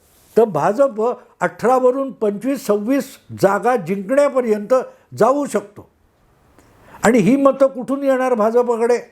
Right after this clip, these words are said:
ती मतं कुठून येणार? तर ती मतं येणार पण नाही कदाचित. समजा, भाजपची त्रेचाळीस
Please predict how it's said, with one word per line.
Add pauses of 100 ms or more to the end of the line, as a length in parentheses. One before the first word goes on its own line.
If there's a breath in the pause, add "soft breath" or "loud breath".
(1040)
ती
मतं
कुठून
येणार? (880 soft breath)
तर
ती
मतं
येणार
पण
नाही
कदाचित. (100)
समजा,
भाजपची (320 soft breath)
त्रेचाळीस